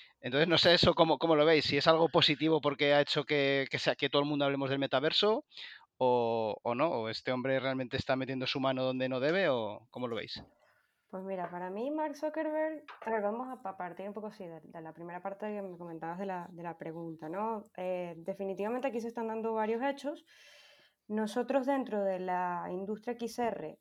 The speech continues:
Speaker 2: veníamos hablando de esta palabra desde antes de que Zuckerberg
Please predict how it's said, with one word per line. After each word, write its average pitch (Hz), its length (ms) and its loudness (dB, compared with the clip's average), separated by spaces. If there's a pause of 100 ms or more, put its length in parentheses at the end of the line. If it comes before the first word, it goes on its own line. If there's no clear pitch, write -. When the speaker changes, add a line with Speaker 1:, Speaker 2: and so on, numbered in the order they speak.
(120)
Speaker 2:
veníamos 196 600 -6
hablando 226 300 -4
de 226 40 -4
esta 220 180 -10
palabra 196 600 -4 (220)
desde 156 380 -20
antes 170 300 -8
de 196 120 -6
que 170 100 -14
Zuckerberg 190 560 -2